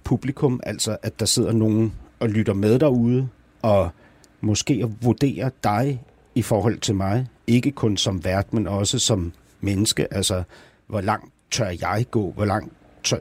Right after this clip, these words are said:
i forhold til, hvor langt du tør gå, og så videre. Øhm, så er der, øh, selvfølgelig i forlængelse af det, angsten for ikke at gøre det godt nok, som jo er altid tilstedeværende. Så er der frygten for dig, for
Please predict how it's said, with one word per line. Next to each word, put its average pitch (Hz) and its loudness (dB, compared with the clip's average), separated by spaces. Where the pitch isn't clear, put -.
i 107 2
forhold 101 2
til, 113 -2
hvor 98 -2
langt 98 -4
du 123 4
tør 120 0
gå, 104 0
og 95 -2
så 117 4
videre. 101 0
Øhm, 98 2
så - 0
er 135 4
der, 107 4
øh, 95 -2
selvfølgelig 127 2
i 120 0
forlængelse 120 -2
af 117 -2
det, 123 0
angsten 117 -2
for 104 0
ikke 95 0
at 98 0
gøre 90 2
det 90 -6
godt 87 -2
nok, 104 0
som 101 0
jo 95 0
er 87 -2
altid - -2
tilstedeværende. 113 0
Så - 0
er 220 2
der 101 2
frygten 107 -2
for 85 -6
dig, 135 0
for - -4